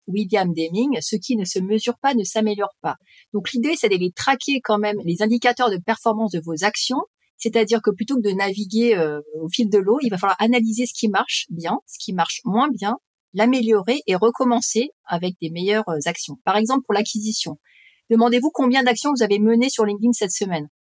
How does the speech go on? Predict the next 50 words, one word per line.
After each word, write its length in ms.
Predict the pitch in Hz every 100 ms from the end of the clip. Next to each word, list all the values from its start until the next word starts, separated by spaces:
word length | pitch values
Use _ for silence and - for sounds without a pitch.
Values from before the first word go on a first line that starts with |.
| _
Combien 300 | 240 233 254
de 60 |
temps 140 | 254 269
ça 160 | 240
vous 200 | 220 214
a 80 | 220
pris ? 260 | - 170 - _ -
Comment 280 | 254 247 311
vous 100 | 247
pouvez 180 | 226 226
améliorer 460 | 208 202 202 190
ça ? 240 | 180 226 302
Par 120 | 190
exemple, 180 | 180 180
est-ce 100 | -
que 60 |
vous 60 | 208
pouvez 120 | 202
pas 120 | 202
faire 180 | 190 220
un 80 | 175
post 340 | - 185 165
plus 160 | - 156
court, 280 | - 285 381
tout 80 | -
simplement ? 420 | 180 170 208 285 - _ -
Pour 100 | 220
l'activation, 720 | 269 - 277 262 247 - 220 - _ -
demandez-vous 520 | 233 247 254 240 311
combien 300 | 285 269 294
de 80 | 247
nouveaux 220 | 226 254
contacts 280 | 240 277 247
vous 60 | 220
avez 140 | 202
gagnés 260 | 214 233 277
cette 180 | -
semaine. 360 | - 214 196 185 -
Combien 340 | 247 233 277
sont 180 | 285 247
en 80 | 226
lien 160 | 220
avec 200 | 262 220
ma 160 | 202 190
recherche 320 | 220 214 247 226
d'emploi ? 380 | 220 - 180 185 - _ - - _
Pour 140 | 240
après 240 | 247 240 277
la 100 | 196
rétention, 600 | 240 247 240 - 269 294